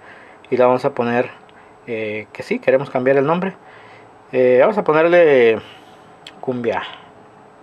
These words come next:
Eh, cumbia. Ahí está, y vamos a borrar todas estas letras que están ahí, que no las necesitamos.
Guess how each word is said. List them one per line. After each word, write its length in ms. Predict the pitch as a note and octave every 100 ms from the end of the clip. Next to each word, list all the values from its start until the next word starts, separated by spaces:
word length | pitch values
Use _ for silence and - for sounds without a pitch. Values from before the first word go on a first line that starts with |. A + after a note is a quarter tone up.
| - - - - - - - - - -
Eh, 320 | - A2 G#2+
cumbia. 500 | - C3 C#3 D#3 E3 - - - - - - - - - - - - - - - - - - - - - - _ -
Ahí 60 | E3+
está, 300 | C#3+ - C#3+
y 20 |
vamos 260 | D3 D#3+ D#3+
a 40 |
borrar 300 | C3 C3 C3+
todas 200 | - C3+
estas 160 | - A#2
letras 300 | C3 C3 C3
que 60 |
están 180 | - B2+
ahí, 220 | C3 D#3
que 180 | D3+ A#2+
no 180 | A2+ A#2+
las 400 | B2 A2+ - - C3
necesitamos. 1200 | A#2+ - A2+ A#2+ C#3 D#3+ F3 F3+ - - -